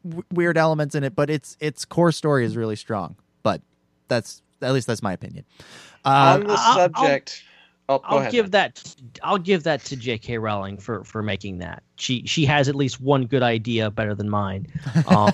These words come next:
Speaker 1: <laughs>
Speaker 3: 'cause I just would have made his kids a-holes too.
Speaker 1: No, no, it's, it's, uh, yeah, it's better that they're, it, it's better that, that, that he's, that he's nice. Um, I'm blanking on his name. Uh, I'll look it up in a minute. But, um,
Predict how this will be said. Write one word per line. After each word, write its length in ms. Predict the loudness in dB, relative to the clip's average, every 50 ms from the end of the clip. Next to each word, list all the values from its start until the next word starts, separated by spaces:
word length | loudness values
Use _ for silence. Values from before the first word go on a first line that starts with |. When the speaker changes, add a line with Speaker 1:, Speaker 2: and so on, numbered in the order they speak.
| 0 -2
Speaker 1:
<laughs> 120 | -4 -2 0 0
Speaker 3:
'cause 100 | 2 4
I 100 | 4 4
just 220 | 4 2 0 0 0
would 120 | 2 0
have 100 | 0 0
made 240 | 0 0 0 0 -2
his 160 | -2 -6 -8
kids 420 | -8 -6 -6 -6 -6 -6 -10 -14 -12
a-holes 340 | -10 -8 -6 -6 -6 -6 -8
too. 240 | -10 -10 -10 -10 -10 -14 -18 _ -16
Speaker 1:
No, 500 | -12 -10 -6 -4 -2 0 0 0 0 -2
no, 380 | -4 -6 -6 -6 -6 -6 -8 -10
it's, 160 | -12 -16 -18 -16
it's, 380 | -14 -12 -12 -12 _ -8 -6
uh, 260 | -4 -4 -4 -4 -6 -4
yeah, 180 | 0 0 0
it's 100 | 0 0
better 240 | 0 0 0 0 0
that 160 | 0 -2 -2
they're, 280 | -2 -2 -2 -2 -4 -6 -10 _ _ _ _ _ _ _ _ _
it, 160 | -6 -6 -6 -4
it's 320 | -6 -8 -8 -8 -12 -6
better 260 | -2 0 0 2 2
that, 200 | 0 -2 -2 -2
that, 160 | -6 -6 -4
that 120 | -2 -2 -2
he's, 200 | -2 -4 -6 _
that 180 | _ -4 -4
he's 100 | -4 -4 -2
nice. 460 | -2 -2 -2 -2 -6 -10 -16 -18 -20 _ _ _ _ _ _
Um, 300 | -10 -10 -10 -10 -12 -16 -20 _ _ -16
I'm 180 | -14 -14 -14
blanking 400 | -12 -10 -8 -8 -8 -8 -6 -6
on 80 | -6 -8
his 140 | -8 -12 -14
name. 420 | -12 -12 -12 -10 -12 -14 -16 -20 -20 _ _ _ _ _ _ _ _ _ _ _ _ _ _ _ _ _ _ _ _ -10
Uh, 240 | -10 -10 -10 -12 -16 -20 _ -10
I'll 160 | -10 -10 -10 -10 -12
look 160 | -12 -10 -8
it 60 | -8
up 120 | -8 -8 -8
in 60 | -8
a 60 | -8
minute. 240 | -8 -8 -8 -10 -6 -4
But, 220 | -4 -4 -4 -6
um, 460 | -6 -6 -4 -4 -4 -6 -8 -10 -12